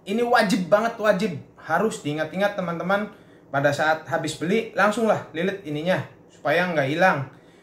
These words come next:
Kalau hilang, tiga ratus ribu udah melayang lagi teman-teman. Itu sayang-sayang banget sih menurut saya ya. Wah, apa, udah harga realnya mahal kan, partnya ada yang hilang, langsung beli lagi.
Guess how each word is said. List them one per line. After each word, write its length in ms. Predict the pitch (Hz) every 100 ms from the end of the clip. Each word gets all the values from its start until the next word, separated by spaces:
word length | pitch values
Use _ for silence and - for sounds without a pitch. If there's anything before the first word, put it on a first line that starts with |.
| - -
Kalau 240 | 131 147
hilang, 560 | 143 151 175 196 196 - - - - -
tiga 160 | 135
ratus 320 | 143 143 160 180
ribu 480 | 170 156 202 - - -
udah 320 | 147 143 131
melayang 400 | 151 147 151 156
lagi 220 | 160 175 175
teman-teman. 500 | 165 156 151 135 113 - - - - - _ -
Itu 240 | 127 165 175
sayang-sayang 640 | 147 143 143 147 139 139
banget 320 | 143 165 -
sih 160 | 123 135 123
menurut 320 | 135 123 120
saya 320 | 131 127 123
ya. 160 | 113 120 - - - - - - - - - -
Wah, 560 | 123 139 123 123 123
apa, 240 | 180 185 -
udah 400 | 131 127 127 123
harga 320 | 120 117 120 123
realnya 240 | 131 131
mahal 320 | 165 185 190
kan, 160 | 190 190 185 - - -
partnya 320 | 135 143 143
ada 160 | 131 123
yang 80 |
hilang, 240 | 151 180 185
langsung 240 | 160 151
beli 160 | 123 127
lagi. 400 | 151 156 147